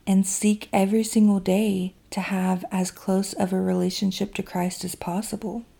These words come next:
So those are the four takeaways from this teaching on the parable of the weeds.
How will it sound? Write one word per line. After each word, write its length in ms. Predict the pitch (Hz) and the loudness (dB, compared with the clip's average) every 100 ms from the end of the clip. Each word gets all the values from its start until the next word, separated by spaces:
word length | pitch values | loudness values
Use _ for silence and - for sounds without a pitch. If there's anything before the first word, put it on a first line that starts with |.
| _ _ - | _ _ -18
So 260 | - 226 214 | -2 2 2
those 320 | 220 233 311 | 2 0 2
are 80 | 311 | 0
the 120 | 311 | -2
four 380 | - 208 208 220 | -2 0 0 -2
takeaways 920 | - 190 185 190 180 175 175 - - | -2 -2 -2 -2 0 0 -2 -4 -6
from 320 | - 185 196 | 0 4 4
this 340 | 185 180 180 - | 4 2 0 -4
teaching 600 | - 175 165 175 170 175 | -2 -2 -2 -4 -2 -4
on 560 | - 170 165 165 170 - | -4 -2 -2 -4 -4 -4
the 100 | 185 | -6
parable 480 | - 170 165 160 170 | -4 -6 -4 -4 -4
of 140 | 160 | -4
the 100 | 185 | -4
weeds. 640 | 170 196 214 254 - - | -2 -2 -2 -8 -12 -14